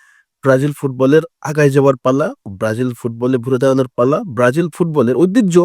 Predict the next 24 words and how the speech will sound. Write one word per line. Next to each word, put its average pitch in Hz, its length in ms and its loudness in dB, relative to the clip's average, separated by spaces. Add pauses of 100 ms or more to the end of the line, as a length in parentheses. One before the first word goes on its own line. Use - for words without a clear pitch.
(640)
এবং 175 240 4 (380)
ব্রাজিল 160 360 4
ফুটবলের 170 420 0 (120)
সাম্বা 170 400 0 (120)
এবং 135 120 -2 (140)
রাজত্ব 196 380 0 (100)
ফেরত 135 280 -10
পাওয়ার 135 160 0 (440)
সময় 156 360 0
হয়ে 113 180 -2
আসছে। - 320 -16 (420)
অনেক 214 300 2
অপেক্ষা 175 360 -2
করছি 170 240 -2 (120)
ব্রাজিল 131 360 0 (420)
ভক্তরা, 131 400 0 (340)
আমরা 117 240 0 (400)
সবাই 143 320 2
অপেক্ষা 127 300 -2
করছি, 123 220 -6 (160)
ব্রাজিল 214 340 4 (260)
নেশানও 139 380 0
অপেক্ষা 110 300 -6
করতেছে 131 340 -8